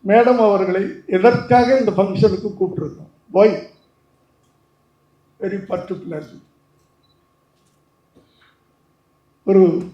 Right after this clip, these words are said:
பாரம்பரியமான ஒரு ஹிஸ்டரி படைச்சவங்க இந்த ஃபேமிலி, அந்த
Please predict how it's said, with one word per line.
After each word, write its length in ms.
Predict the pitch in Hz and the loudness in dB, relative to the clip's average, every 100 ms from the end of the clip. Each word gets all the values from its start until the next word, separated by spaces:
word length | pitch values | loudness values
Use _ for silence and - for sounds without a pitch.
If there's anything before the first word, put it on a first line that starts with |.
| _ _ _ _ - | _ _ _ _ 4
பாரம்பரியமான 840 | 196 247 247 254 247 247 233 226 196 - - _ _ _ - | 6 6 4 2 0 0 2 0 -2 -8 -12 _ _ _ -2
ஒரு 100 | 220 214 | -2 0
ஹிஸ்டரி 380 | 202 - - 302 | -4 4 6 6
படைச்சவங்க 560 | 226 202 - 185 160 170 - _ _ _ _ - | 6 2 2 -2 -2 -10 -18 _ _ _ _ -6
இந்த 120 | 208 190 | -4 0
ஃபேமிலி, 380 | 196 190 185 - - _ _ _ _ _ _ _ _ _ _ - | 2 2 -2 -8 -18 _ _ _ _ _ _ _ _ _ _ -10
அந்த 160 | 214 | 0